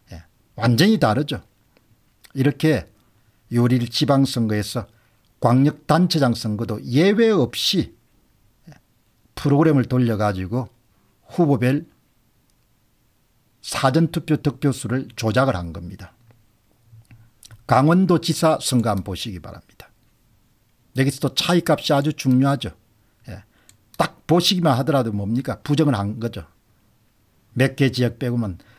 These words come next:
정확하게 여러분들이 좌우가 값이 일치합니다. 예. 플러스 일 점 구, 마이너스 일 점 구, 플러스 오점 구, 마이너스 오점 구,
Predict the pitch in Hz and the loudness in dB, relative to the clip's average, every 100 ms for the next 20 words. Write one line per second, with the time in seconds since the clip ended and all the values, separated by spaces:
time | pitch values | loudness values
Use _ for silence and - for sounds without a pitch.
0 | _ - - 123 143 - 196 160 139 120 | _ -4 2 4 2 2 2 4 2 0
1 | 110 107 104 113 120 120 - - - - | -2 0 0 0 0 -4 -8 -20 -12 -2
2 | 120 - - 123 - - 147 127 - 117 | -2 -2 -2 0 0 -4 -4 -4 -4 -4
3 | 92 87 90 _ _ _ _ _ 123 123 | -4 -10 -14 _ _ _ _ _ -20 -20
4 | _ _ _ _ - 156 190 196 214 175 | _ _ _ _ -2 2 2 2 0 0
5 | - 170 165 156 107 - 127 139 175 - | 2 2 2 2 -2 -2 2 4 2 0
6 | 175 156 147 165 151 147 107 - 165 185 | -2 -2 0 0 2 0 -4 -2 2 2
7 | 185 147 120 160 160 160 135 123 131 165 | 2 0 0 0 2 0 -2 0 2 4
8 | 185 170 123 - 156 160 143 | 2 0 -2 -2 -2 0 -2